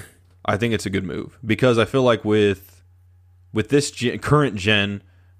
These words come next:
of the One S and then the One X, that was pretty cool. But this is, like, even better, I think, just because, like, for one, I think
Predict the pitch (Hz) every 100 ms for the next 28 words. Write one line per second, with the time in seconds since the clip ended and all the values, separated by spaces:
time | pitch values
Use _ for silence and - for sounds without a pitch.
0 | _ - 95 95 90 90 92 90 87 85
1 | 82 101 104 _ _ - 101 107 117 95
2 | 90 - - - _ - 92 90 87 90
3 | 82 92 92 - - - - _ _ -
4 | - 175 185 156 - 147 131 135 127 123
5 | - - - - - - 101 123 139 117
6 | 113 87 - 113 107 95 90 92 92 87
7 | - 90 80 90 104 98 95 90 - -
8 | 92 82 - - 107 139 156 131 127 123
9 | - - - 98 131 110